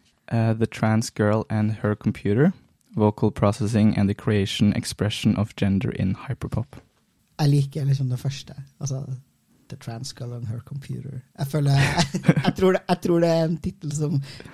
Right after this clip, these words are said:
Speaker 2: appellerer til mye transfeminine folk, og bare
Speaker 1: Ja.
Speaker 2: sånn, det stemmer. <laughs>
Speaker 1: Ja, ikke sant? Ehm, og den kopien som jeg har, er jo liksom, eh,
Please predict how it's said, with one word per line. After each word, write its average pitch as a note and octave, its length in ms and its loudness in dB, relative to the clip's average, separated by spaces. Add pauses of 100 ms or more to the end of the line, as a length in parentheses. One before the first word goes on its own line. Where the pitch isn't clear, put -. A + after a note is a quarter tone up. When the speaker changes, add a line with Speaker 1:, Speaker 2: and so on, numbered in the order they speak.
(160)
Speaker 2:
appellerer D#3+ 420 2
til F3+ 140 -6
mye D3 160 4
transfeminine C#3+ 720 4
folk, - 320 4
og - 20 2
bare B2 160 6
Speaker 1:
Ja. B2+ 160 6
Speaker 2:
sånn, - 320 -6
det F3 220 6
stemmer. D#3 1040 2 (140)
<laughs> - 0 - (960)
Speaker 1:
Ja, A#2+ 100 -4
ikke C3+ 140 -4
sant? C3 220 0 (600)
Ehm, B2+ 460 4 (600)
og B2 420 2 (240)
den C3 100 6
kopien B2 300 4
som A#2+ 100 4
jeg G#2+ 80 6
har, A2+ 160 6
er A2+ 160 6
jo G#2 80 6
liksom, G#2 360 2 (640)
eh, - 320 -8